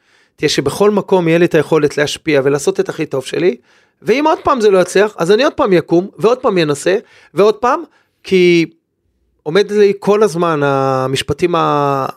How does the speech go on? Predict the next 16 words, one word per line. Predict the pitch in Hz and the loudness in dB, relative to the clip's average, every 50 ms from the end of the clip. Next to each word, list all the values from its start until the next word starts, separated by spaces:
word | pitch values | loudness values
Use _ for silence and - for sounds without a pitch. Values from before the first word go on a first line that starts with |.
| _ _ _ _ | _ _ _ _
בשנים | 139 147 - - 147 147 165 170 | -6 -4 -4 -2 -2 0 0 -2
האחרונות | 160 143 - - 139 143 151 147 | -2 -4 -4 -4 -2 -2 -2 -4
של | - 135 | -4 -4
קובי | - - 139 147 135 | -2 -2 -2 0 -2
בריינט, | 120 131 135 135 127 - _ _ _ _ _ _ _ | -2 -2 -2 -2 -4 -6 _ _ _ _ _ _ _
לפני | - - 139 139 139 139 139 135 135 135 135 135 131 - - _ _ _ _ _ _ | -6 -2 0 2 2 2 2 2 2 0 0 0 -2 -4 -8 _ _ _ _ _ _
שהוא | - - - 131 | -16 -10 -8 -8
נפטר. | 127 120 - - - 123 107 98 _ _ _ _ _ _ _ _ _ _ _ _ _ _ | -8 -8 -8 -8 -8 -8 -8 -10 _ _ _ _ _ _ _ _ _ _ _ _ _ _
לא | - 156 | -6 -4
אומרים | 170 156 135 117 | -2 -2 -2 -4
ז"ל, | 107 104 120 117 113 | -2 -2 -2 -2 -2
אני | 113 113 117 | -4 -6 -8
חושב | - - 135 113 | -8 -6 -4 -4
על | 113 - | -4 -6
חו"ל, | - - - - | -8 -12 -16 -14
אה, | - | -12